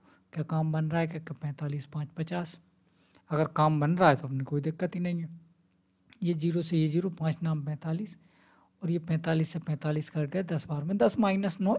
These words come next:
एक आ रहा है, मतलब अपने ये ऑप्शन करेक्ट आंसर है, ठीक है।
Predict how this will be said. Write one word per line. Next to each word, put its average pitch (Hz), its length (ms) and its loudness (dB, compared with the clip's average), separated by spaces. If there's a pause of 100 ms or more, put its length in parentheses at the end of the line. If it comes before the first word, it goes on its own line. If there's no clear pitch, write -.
एक 170 200 -2
आ 139 100 0
रहा 170 140 -4
है, 175 60 -6
मतलब 160 280 0
अपने 165 280 0 (840)
ये 180 80 6
ऑप्शन 170 380 2
करेक्ट - 400 -10
आंसर 127 280 -10
है, 147 160 -12 (180)
ठीक 247 140 10
है। 240 120 6